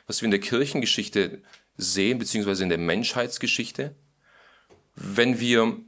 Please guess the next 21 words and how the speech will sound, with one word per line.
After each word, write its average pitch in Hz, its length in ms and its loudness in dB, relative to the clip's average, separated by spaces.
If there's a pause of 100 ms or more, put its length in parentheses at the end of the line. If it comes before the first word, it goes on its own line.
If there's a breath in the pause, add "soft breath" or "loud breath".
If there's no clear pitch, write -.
(380)
einzelne 127 880 2
Regierungspersonen, 110 1400 0
Richter 113 460 0
oder 92 140 0
sonstige 101 640 0 (560 loud breath)
große - 380 0
Staatsmänner 104 720 2
sehen, 104 380 2
die 98 260 -2
wirklich - 560 0 (220)
ungerecht 117 840 2
und 95 220 -4
gottlos 104 800 2
regiert 98 480 0
haben, 95 420 0 (1300 loud breath)
dass - 180 0
sie 104 100 0
genauso 101 720 2
elend 104 480 0
gestorben 98 480 0
sind 117 380 -8